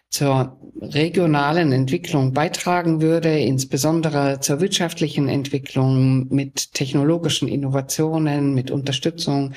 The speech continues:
für die kleinen und mittelständischen Unternehmen in der Region.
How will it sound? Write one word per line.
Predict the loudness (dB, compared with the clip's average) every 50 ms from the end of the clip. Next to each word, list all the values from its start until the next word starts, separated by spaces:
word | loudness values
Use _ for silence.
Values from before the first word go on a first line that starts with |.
| -14 -20 -20 -20 _ _ _
für | -20 -8 -4 -2 0 0 0 0
die | 0 0 -2 -2
kleinen | 0 0 2 4 4 4 4
und | 4 4 2
mittelständischen | 2 2 0 0 -2 -2 0 0 0 2 2 0 0 0 0 0
Unternehmen | 0 0 0 0 0 2 2 2 2 2 2 2 2 2
in | 2 2 0 0 2
der | 2 2 2 2 2 0 0 0
Region. | -2 -2 -2 0 0 0 2 2 2 2 2 2 0 -2